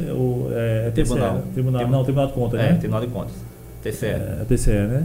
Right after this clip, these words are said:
Speaker 1: Ele segue o tribunal porque é quem realmente entende do negócio,
Speaker 2: Tem o
Speaker 1: e se
Speaker 2: poder
Speaker 1: tem um
Speaker 2: e, e
Speaker 1: poder,
Speaker 2: tem o entendimento,
Speaker 1: tem o
Speaker 2: né?
Speaker 1: entendimento, se eles votaram que sim ou que não, geralmente a Assembleia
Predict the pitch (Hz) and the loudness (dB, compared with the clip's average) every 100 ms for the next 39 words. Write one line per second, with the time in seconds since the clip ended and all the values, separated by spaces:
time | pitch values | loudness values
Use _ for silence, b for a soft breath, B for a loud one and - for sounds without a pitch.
0 | 165 - 120 123 - 151 165 170 170 185 | -2 -4 -4 -4 0 0 2 2 4 4
1 | 170 - - 170 139 131 139 123 127 120 | 6 8 8 6 2 2 0 2 0 0
2 | 117 113 113 117 113 117 113 120 127 127 | 0 0 -2 -2 -2 -2 -2 0 2 2
3 | 113 170 113 101 117 131 131 131 139 120 | 2 2 2 2 2 2 2 2 0 0
4 | 123 123 170 151 135 127 107 95 - - | 2 4 4 2 0 0 0 -2 -6 -10
5 | - - 123 120 120 123 123 143 160 165 | -14 -10 -6 -2 -2 0 0 0 0 0
6 | 156 135 143 135 127 127 120 131 - 135 | 0 0 -2 0 0 0 0 -2 -2 0
7 | 127 - 165 147 175 196 170 127 143 143 | 0 0 -2 0 0 0 0 0 2 2
8 | 147 165 165 - 165 135 160 156 | 2 0 0 0 0 0 0 0